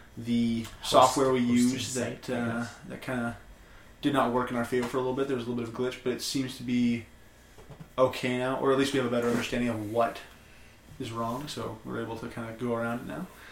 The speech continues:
Speaker 1: Uh, and we're gonna get back onto track of, uh, Monday, Thursday releases, so we'll see you in a couple days.
Speaker 2: Monday, Thursday, we're gonna be using the mic.
Speaker 1: Yeah.
Speaker 2: And then,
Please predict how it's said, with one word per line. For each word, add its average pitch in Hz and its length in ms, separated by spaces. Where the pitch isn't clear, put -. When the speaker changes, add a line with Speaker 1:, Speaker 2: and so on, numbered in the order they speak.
Speaker 1:
Uh, 131 280
and 139 100
we're 143 60
gonna 147 140
get 147 100
back 139 220
onto 147 180
track 147 320
of, 135 200
uh, 143 260
Monday, 147 320
Thursday 151 320
releases, 147 440
so 127 540
we'll 135 120
see 151 140
you 151 60
in 147 60
a 147 40
couple 151 180
days. 180 220
Speaker 2:
Monday, 127 220
Thursday, 127 460
we're 123 80
gonna 120 140
be 120 80
using 120 260
the 110 60
mic. 117 300
Speaker 1:
Yeah. 131 340
Speaker 2:
And 113 160
then, 104 560